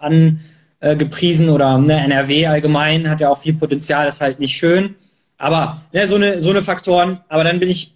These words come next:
immer zu dem Schluss gekommen, am sinnvollsten ist es eben in der Nähe zu sein, vor allem wenn man startet. Also ich würde jedem empfehlen, lieber ein Prozent weniger Rendite und in der Nähe zum Beispiel.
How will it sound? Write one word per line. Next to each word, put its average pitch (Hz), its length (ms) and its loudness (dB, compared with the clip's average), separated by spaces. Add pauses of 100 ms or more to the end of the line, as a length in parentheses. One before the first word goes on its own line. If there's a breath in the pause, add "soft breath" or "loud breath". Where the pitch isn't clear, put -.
(120)
immer 233 360 2
zu 226 100 -6
dem 196 100 0
Schluss 202 260 -2
gekommen, 165 440 -2
am 151 140 0
sinnvollsten 185 1040 0 (300 loud breath)
ist 180 220 0
es 185 420 -2
eben 165 300 0
in 156 80 4
der 147 100 4
Nähe 160 240 2
zu 151 160 -4
sein, 113 340 -8
vor 120 160 -12
allem 143 140 0
wenn 143 100 2
man 135 120 0
startet. 135 540 -2
Also - 100 -16
ich - 100 -14
würde 131 140 0
jedem 175 360 2
empfehlen, 156 720 -2 (520 soft breath)
lieber 190 360 0
ein 180 180 -2
Prozent 165 380 -4
weniger 165 280 0
Rendite 175 800 0 (280)
und 151 140 2
in 151 100 4
der 143 120 0
Nähe 143 280 0
zum 120 160 -8
Beispiel. 117 580 -4